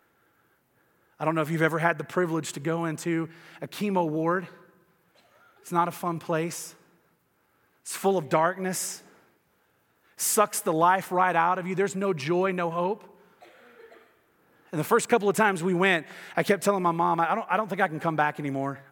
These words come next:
I don't, I don't, I don't think I can bring you anymore." And, and we just kinda kept going, and then something happened. God just began to work in her life, and she began to surrender her life as a stage.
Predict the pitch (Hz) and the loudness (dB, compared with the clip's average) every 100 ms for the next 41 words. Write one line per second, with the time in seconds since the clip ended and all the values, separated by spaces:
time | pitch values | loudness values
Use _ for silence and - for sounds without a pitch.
0 | 175 170 196 208 - 180 214 208 196 156 | 0 2 2 -4 -2 -2 0 0 0 0
1 | 147 170 165 151 143 143 147 147 - - | -2 0 0 -2 -2 -2 -4 -6 -12 -20
2 | - - - - _ _ _ _ 175 180 | -20 -20 -20 -20 _ _ _ _ 2 2
3 | 170 - - 190 180 190 196 202 - 202 | 0 -8 -4 0 2 2 4 2 4 2
4 | 175 190 190 175 175 214 247 208 170 185 | 4 2 4 0 0 -2 -2 -2 0 2
5 | 170 160 131 127 - _ _ _ _ _ | 0 -2 -10 -12 -20 _ _ _ _ _
6 | _ _ _ _ _ _ _ - 170 165 | _ _ _ _ _ _ _ -20 -2 2
7 | 226 226 - 165 214 208 170 156 175 185 | 2 0 -6 -2 0 0 -2 0 0 0
8 | 170 185 180 170 165 156 147 - 180 196 | -4 -2 2 4 2 0 -8 -8 -2 0
9 | 196 - - - 190 - 180 165 202 208 | -2 -4 -16 -6 -4 -2 0 0 2 0
10 | 196 185 175 175 175 147 - - 165 160 | 2 2 2 2 -4 -6 -6 0 0 0
11 | 135 110 - | -4 -8 -14